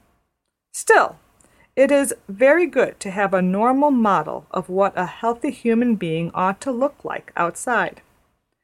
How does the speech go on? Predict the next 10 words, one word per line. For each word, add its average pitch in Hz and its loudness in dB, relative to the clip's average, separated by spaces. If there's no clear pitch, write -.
It 285 2
is 349 2
good 349 -4
to 349 -2
have 226 0
a 247 -2
standard 247 -2
for 240 -2
reference. - -6
Therefore, 233 0